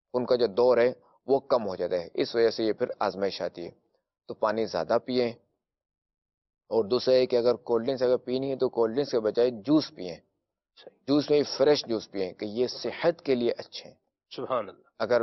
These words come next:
Speaker 1: مہنگائی ہے اور یہ اس طرح کے معاملات ہیں تو آپ یہ نہیں خرید سکتے تو خالی پانی پئیں،
Speaker 2: صحیح۔
Speaker 1: اور چیزیں نہ پئیں، کولڈ ڈرنکس وغیرہ کے، ان سے جو ہے نا وہ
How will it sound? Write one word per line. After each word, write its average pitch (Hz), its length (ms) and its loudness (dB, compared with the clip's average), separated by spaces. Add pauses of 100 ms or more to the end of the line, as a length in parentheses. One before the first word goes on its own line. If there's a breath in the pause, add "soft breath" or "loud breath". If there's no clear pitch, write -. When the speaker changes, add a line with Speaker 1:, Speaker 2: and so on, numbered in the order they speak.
(140)
Speaker 1:
مہنگائی 98 640 0
ہے 131 180 4
اور - 280 -6
یہ 110 80 -2
اس 104 100 -8
طرح 117 140 0
کے 123 100 -2
معاملات 117 460 0
ہیں 120 140 -2
تو 113 120 -4
آپ 107 100 0
یہ 104 100 -4
نہیں 98 200 -8
خرید 123 260 -8
سکتے 123 320 -8
تو 143 80 -8
خالی 160 320 -6
پانی 131 280 -10
پئیں، 87 180 -12 (500)
Speaker 2:
صحیح۔ - 200 -20 (540)
Speaker 1:
اور 170 160 4
چیزیں 131 300 -2
نہ 95 80 -6 (160)
پئیں، - 140 -20 (280)
کولڈ 117 160 0
ڈرنکس 110 200 -6
وغیرہ 98 260 -4
کے، - 200 -10
ان 139 140 -2
سے 135 200 2
جو 131 100 -4
ہے 131 40 0
نا 127 120 0
وہ 117 300 4